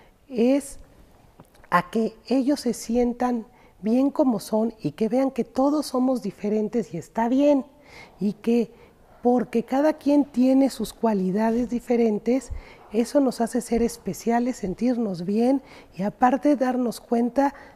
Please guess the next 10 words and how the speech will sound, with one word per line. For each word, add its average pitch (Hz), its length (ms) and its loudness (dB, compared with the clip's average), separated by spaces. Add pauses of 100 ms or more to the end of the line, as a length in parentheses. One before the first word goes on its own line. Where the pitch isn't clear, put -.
de 240 300 2
que 269 280 2 (320)
las 196 320 -2
diferentes 247 800 0
cualidades 220 800 0
entre 180 240 -4
todos 240 340 0
nosotros 220 720 -2
en 196 120 -4
conjunto 247 720 -2